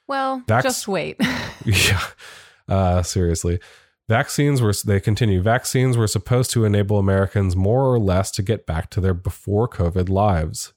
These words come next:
Speaker 2: Youth sports, eating out, family gatherings,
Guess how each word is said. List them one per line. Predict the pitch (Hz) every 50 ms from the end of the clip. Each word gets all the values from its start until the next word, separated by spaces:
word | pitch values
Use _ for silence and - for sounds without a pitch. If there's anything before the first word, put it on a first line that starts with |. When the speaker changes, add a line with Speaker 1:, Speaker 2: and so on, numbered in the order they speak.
| _
Speaker 2:
Youth | - 113 135 160 - -
sports, | - - - - 92 82 - - - - - - - - _ _ _
eating | 139 131 127 131 127 127
out, | 131 120 87 78 - - _ _ _ _ _
family | _ - 131 131 131 120 110
gatherings, | 98 90 85 82 80 82 80 80 90 - - 113 - - -